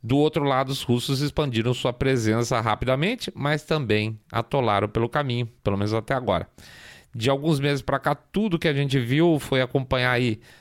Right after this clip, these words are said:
tomada de pequenas regiões aqui e ali. Inclusive, eh, os youtubers, né, que fazem análise dessa guerra perderam até bastante público porque a guerra ficou sem graça,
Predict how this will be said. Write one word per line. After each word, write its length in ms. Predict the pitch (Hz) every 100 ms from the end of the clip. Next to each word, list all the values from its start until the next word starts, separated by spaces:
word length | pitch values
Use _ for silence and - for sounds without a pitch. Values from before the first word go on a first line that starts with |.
| _
tomada 480 | 147 131 127 135 123
de 80 | 120
pequenas 480 | 123 110 120 113 113
regiões 480 | 110 101 127 135 117
aqui 540 | 107 - 170 175 160
e 40 |
ali. 560 | 127 110 123 165 160 135
Inclusive, 640 | 113 - 131 120 151 151 - - - -
eh, 240 | - 85 117
os 280 | 120 110
youtubers, 680 | 120 135 139 202 175 120 104
né, 180 | 117 147
que 160 | - 101
fazem 400 | 104 104 104 101
análise 560 | 98 107 120 104 98
dessa 320 | 92 101 -
guerra 240 | 107 113 135
perderam 340 | 175 147 143
até 160 | 123 131
bastante 360 | 127 - 123
público 420 | - 151 165 156 - _
porque 380 | 156 151 - 156
a 260 | 156 175 175
guerra 340 | 139 117 143
ficou 240 | 151 147
sem 200 | 135 156
graça, 440 | 147 165 143 -